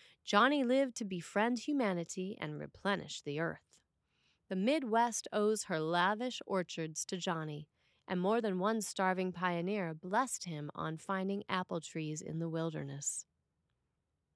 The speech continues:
There really was a Johnny Appleseed. He was born John Chapman in Massachusetts in seventeen seventy-four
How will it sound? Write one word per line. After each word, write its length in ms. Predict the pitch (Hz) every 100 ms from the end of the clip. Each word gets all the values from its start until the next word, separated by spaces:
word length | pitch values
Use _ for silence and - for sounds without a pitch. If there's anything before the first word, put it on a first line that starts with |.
| _ _ _ _ _ _ _
There 340 | 202 220 254
really 380 | 247 190 185 196
was 520 | 185 170 156 139 143 -
a 140 | 180
Johnny 420 | 165 170 147 156 -
Appleseed. 640 | 160 165 160 - 143 143 - _ _ _ - -
He 160 | 269
was 200 | 262 254
born 640 | 196 233 247 220 190 196 175
John 400 | 185 175 180 175
Chapman 560 | - 202 233 170 160
in 180 | - 196
Massachusetts 920 | 190 190 - 220 - 277 - 160 -
in 180 | - 165
seventeen 600 | - 170 226 240 277 285
seventy-four 920 | 262 240 240 285 330 - 165 143 151